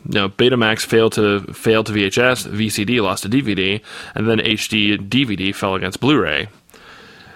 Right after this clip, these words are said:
It's easy. We all have D V Ds or Blu-ray. You know, there's no exclusive to this format, hence the triple play packs were born: one pack containing both, uh, and then the digital download. You don't see triple packs for books. How could they now?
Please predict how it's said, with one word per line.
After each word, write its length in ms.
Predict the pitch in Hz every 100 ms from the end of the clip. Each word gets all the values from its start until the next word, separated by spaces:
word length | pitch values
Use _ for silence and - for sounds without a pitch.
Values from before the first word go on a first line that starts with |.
| -
It's 160 | - 127
easy. 480 | 180 131 98 98 101 -
We 120 | 107
all 140 | 123
have 160 | 127 117
D 100 | 113
V 140 | 113
Ds 200 | 107 104
or 180 | 104 120
Blu-ray. 600 | 101 104 95 95 92 98 101 -
You 100 | 95
know, 120 | 85 -
there's 180 | 107 107
no 200 | 110 110
exclusive 400 | - - 110 101
to 60 | 107
this 160 | 104
format, 420 | - 123 107 98
hence 240 | - 110 -
the 80 | 95
triple 300 | - 117 101
play 240 | 101 95
packs 280 | 98 92 -
were 60 |
born: 460 | 92 92 87 98 101
one 180 | 107 104
pack 220 | 104 95
containing 340 | 104 101 92
both, 480 | 95 87 92 - - - 98
uh, 180 | 87 76
and 140 | 98
then 140 | 95
the 80 | 98
digital 260 | 110 107 110
download. 480 | 165 95 85 78 - - - - - - - -
You 100 | 123
don't 160 | 139 143
see 160 | 202 220
triple 220 | 135 107
packs 240 | 104 98
for 100 | 107
books. 460 | 95 87 - - - - _ _ _ _ _ - -
How 140 | 127 123
could 200 | 156 175
they 160 | 98
now? 320 | 90 85 104